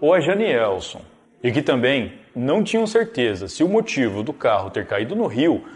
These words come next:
foi um acidente ou um crime. Ela finalizou dizendo que haviam muitas perguntas sem respostas e queria aguardar o parecer das autoridades.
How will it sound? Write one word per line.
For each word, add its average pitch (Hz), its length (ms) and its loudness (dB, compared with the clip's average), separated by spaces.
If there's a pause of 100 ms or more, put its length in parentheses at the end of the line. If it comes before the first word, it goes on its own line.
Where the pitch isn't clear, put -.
(180)
foi 131 200 0
um 120 140 0
acidente 147 720 -2 (220)
ou 160 140 2
um 214 100 -2
crime. 98 580 -6 (200)
Ela 117 180 4
finalizou 135 500 2
dizendo 113 600 -2 (140)
que 123 120 0
haviam 113 320 2
muitas 214 320 0
perguntas 123 680 -2
sem 120 140 -6
respostas - 920 -4 (280)
e 107 80 -4
queria 127 340 2
aguardar 151 540 4
o 95 60 -2
parecer 123 440 0
das 175 120 -2
autoridades. 120 1040 -2